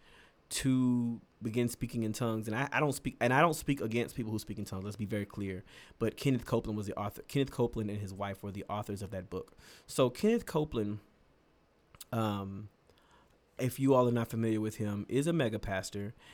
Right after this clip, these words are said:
and he, um, w-, during covid nineteen, he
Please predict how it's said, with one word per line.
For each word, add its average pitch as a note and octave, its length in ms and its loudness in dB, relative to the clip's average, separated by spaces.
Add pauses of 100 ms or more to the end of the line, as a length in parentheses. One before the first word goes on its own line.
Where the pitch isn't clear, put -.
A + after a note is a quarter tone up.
(200)
and A2 540 0
he, C3 840 2
um, G2 560 -2 (600)
w-, A#2+ 160 -4
during C#3+ 400 4 (100)
covid D#3 300 2
nineteen, A2+ 800 0
he D3+ 320 -2